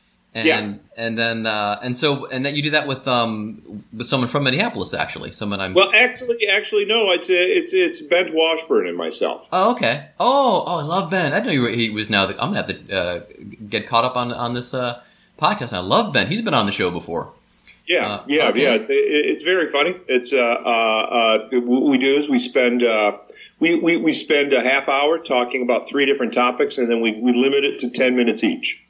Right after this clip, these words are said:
Speaker 1: Ooh. And so what's the name of the podcast again, just so people can look for it?
Speaker 2: Uh, Rule of Three with
Speaker 1: Rule
Speaker 2: Tim
Speaker 1: of Three,
Speaker 2: Slade
Speaker 1: that's
Speaker 2: and
Speaker 1: right.
Speaker 2: Ben
Speaker 1: Okay, cool.
Speaker 2: Washburn.
Speaker 1: All right, yeah. Oh, it's funny. I was thinking about the Rule of Three the other day. I had a, um,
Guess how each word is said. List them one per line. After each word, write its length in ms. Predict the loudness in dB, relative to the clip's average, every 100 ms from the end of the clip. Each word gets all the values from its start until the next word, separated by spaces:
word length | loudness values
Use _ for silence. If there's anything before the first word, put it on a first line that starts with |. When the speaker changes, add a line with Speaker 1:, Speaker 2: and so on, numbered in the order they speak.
| -8
Speaker 1:
Ooh. 320 | -6 -6 -10 -8
And 160 | -4
so 80 | -2
what's 120 | -2 0
the 40 |
name 100 | 0
of 40 | 0
the 60 | 2
podcast 380 | 2 0 -2 -2
again, 160 | -2
just 100 | -2
so 60 | -4
people 260 | -6 -4 -6
can 120 | -6
look 120 | -8
for 180 | -4 -4
it? 100 | 0
Speaker 2:
Uh, 260 | 0 2 2
Rule 320 | 2 0 0
of 100 | 0
Three 280 | 0 0 -2 -4
with 140 | -2 0
Speaker 1:
Rule 80 | 0
Speaker 2:
Tim 100 | 0
Speaker 1:
of 60 |
Three, 100 | 0 0
Speaker 2:
Slade 120 | 0
Speaker 1:
that's 140 | -2
Speaker 2:
and 80 | -4
Speaker 1:
right. 80 | 0
Speaker 2:
Ben 120 | 0
Speaker 1:
Okay, 80 | 2
cool. 100 | -2
Speaker 2:
Washburn. 320 | 0 0 -2 -8 _ -6
Speaker 1:
All 180 | -4 -2
right, 220 | -4 -6
yeah. 260 | -8 -8 -10 _ _ _ _ 2
Oh, 140 | 2
it's 120 | 2
funny. 220 | 0 2
I 40 | 2
was 120 | 0
thinking 220 | -2 -2
about 240 | 2 2 2
the 80 | -2
Rule 280 | 0 0
of 100 | -2
Three 200 | -2 -2
the 140 | 2 2
other 180 | 2 2
day. 300 | 2 2 0
I 40 |
had 180 | 0 -2
a, 220 | -2 -4
um, 340 | -8 -8 -10